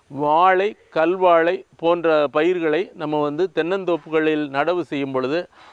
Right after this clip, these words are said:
அதில் வந்து பார்த்தீங்கன்னா இந்த பூச்சிகள் சுருள் வெள்ளை ஈக்கள் வந்து அதுல வளர்ச்சி அடையும். அதுல ஒட்டுண்ணிகள் இருக்கும். அந்த ஒட்டுண்ணிகள் போய்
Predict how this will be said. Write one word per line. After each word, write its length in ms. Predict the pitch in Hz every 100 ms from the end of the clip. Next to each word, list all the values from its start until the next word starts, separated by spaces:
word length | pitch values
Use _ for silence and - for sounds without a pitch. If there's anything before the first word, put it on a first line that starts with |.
| _
அதில் 360 | 127 160 226 233
வந்து 260 | 202 185 214
பார்த்தீங்கன்னா 500 | 180 160 147 151 190 202
இந்த 280 | 165 160 165
பூச்சிகள் 560 | 143 196 180 190 156 127 _
சுருள் 360 | - 175 190 175
வெள்ளை 280 | 151 156 151
ஈக்கள் 380 | 139 127 143 139
வந்து 280 | 139 143 196 185
அதுல 300 | 143 143 135
வளர்ச்சி 420 | 131 143 123 147
அடையும். 300 | 127 135 196 - - - -
அதுல 320 | 127 175 233 196
ஒட்டுண்ணிகள் 600 | 175 233 220 196 175 143
இருக்கும். 280 | 143 202
அந்த 160 | 170 160
ஒட்டுண்ணிகள் 600 | 156 160 247 214 180 156
போய் 260 | 143 156